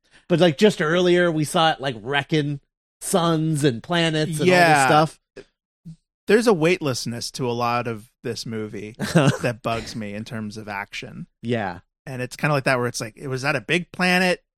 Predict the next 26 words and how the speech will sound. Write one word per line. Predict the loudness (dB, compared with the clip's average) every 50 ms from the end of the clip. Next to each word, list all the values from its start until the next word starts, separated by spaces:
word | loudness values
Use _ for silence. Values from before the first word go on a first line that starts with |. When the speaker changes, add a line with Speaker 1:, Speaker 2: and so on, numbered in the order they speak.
| _ _ _ _ _ _ -10
Speaker 2:
How | -8 -8 -4
big | -4 -4 -2 -2
is | -4 -6
the | -6 -4 -2
rocket? | 2 2 2 2 0 -4 -10 -6 0
Oh, | 4 4
yeah, | 6 6
'cause | 4 4 4 4
when | 4 6
the | 6
rocket | 6 6 6 4 2 -2
lands, | -2 0 0 0 0 -2
it's | -6 -6 -6
really | -4 -2 -2 -4
small. | -6 -6 -6 -4 -4 -4 -6 -8 0 2
Speaker 1:
Right, | 4 4 4 2 -2 -6
it's | -10 -8
tiny. | -4 -2 -2 0 0 -2 -4 -8 -12 _ _ _ _ _ _ _ _ _ _ _ _ _
It's | _ -6
a |
little, | -4 -2 0 0 0 0 -2 -6
it's | -6 -4
a | -2
little | 0 0 0
baby | 2 0 0 0 0 -2
rocket. | -2 -4 -6 -8 -12 -16 -16